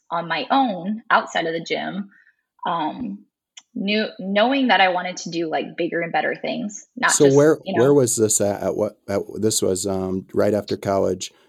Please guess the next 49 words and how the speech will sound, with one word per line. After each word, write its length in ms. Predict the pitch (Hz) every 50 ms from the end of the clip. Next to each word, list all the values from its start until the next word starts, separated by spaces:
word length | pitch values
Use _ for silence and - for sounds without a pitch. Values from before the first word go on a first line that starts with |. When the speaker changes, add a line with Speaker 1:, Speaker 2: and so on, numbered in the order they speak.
| _ _ _ _ -
Speaker 1:
Yep. 180 | 196 196 190
Speaker 2:
Where 160 | 101 107 113
were, 220 | 117 113 107 104 101
where 240 | - 87 107 113 110
were 80 | 110 95
you 220 | 95 92 92 90
at? 320 | 90 90 90 90 87 - - _ _
Where 220 | 95 95 95 95 95
in 140 | - -
Speaker 1:
I 40 | 202
Speaker 2:
the 60 | 220
Speaker 1:
was 100 | - 180 180
Speaker 2:
United 120 | 185 240
Speaker 1:
still 120 | 233 240 247
in, 260 | 240 233 220 220 214
Speaker 2:
States? 160 | 214 202 - _ 196
Speaker 1:
um, 440 | 196 190 185 180 180 180 196 190 - _
Farley 380 | 202 190 185 185 175 175 180 190
or 200 | 190 - 196 190
Dubuque. 420 | 175 185 - 180 165 - 190 -
So 120 | - - 185
I 20 | 175
was 100 | 175 -
teaching 260 | - 220 196 - 196 185
at 80 | 180 180
a 40 |
gym 260 | 175 165 180 175 175 170
in 120 | 190 196
Dubuque. 460 | 208 190 175 165 147 147 - _ - - _ - - - _ _ _ -
Speaker 2:
So 200 | - - 123 113
to 200 | 110 - 120 -
give 140 | 127 127 127
Speaker 1:
Um, 80 | 123
Speaker 2:
the, 200 | 120 120 120 110 104 101
uh, 200 | 95 95 95 - - _
the 220 | - 98 95 92
worldwide 580 | 90 90 101 101 95 90 95 95 92 92 90 87
listeners, 760 | 92 90 90 - - - 92 92 90 90 90 - - - - _ _ _ _ _ _ _ _ _ _ _ _ _ -
Dubuque 480 | 104 110 104 95 110 113 113 110 - -
is 560 | 107 104 98 92 95 95 92 90 - - - -
large 360 | - 92 95 101 104 107 -
for 220 | - - 98 95 -
Iowa. 500 | 95 95 95 95 95 95 95 98 101 _ _ _ _
Um, 440 | 87 90 90 87 85 85 85 _ _ _ _ _ _ _ _ _ _
Speaker 1:
Yep. 240 | 202 185 190 - - - - _ _ _ _ _ -
Speaker 2:
as 200 | - 92 - -
far 200 | 110 101 101 92
as 140 | 90 85
me-, 160 | 92 95 98